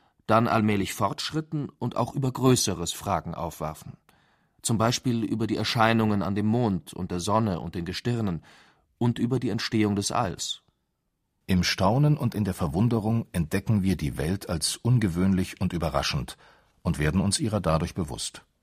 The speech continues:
Speaker 2: Dinge und Ereignisse werden nicht einfach hingenommen, sondern bewusst erfasst und beurteilt.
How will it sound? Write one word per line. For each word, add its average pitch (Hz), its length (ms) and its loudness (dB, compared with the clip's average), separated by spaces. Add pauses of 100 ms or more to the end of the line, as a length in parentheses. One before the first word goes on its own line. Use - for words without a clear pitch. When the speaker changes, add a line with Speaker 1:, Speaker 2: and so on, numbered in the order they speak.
(920)
Speaker 2:
Dinge 107 300 4
und 107 140 -2
Ereignisse 90 600 2
werden 82 220 2
nicht 73 220 -2
einfach 82 400 -2
hingenommen, 98 720 2 (260)
sondern 90 500 4
bewusst 78 460 -4
erfasst - 560 -2
und - 160 -6
beurteilt. - 760 -4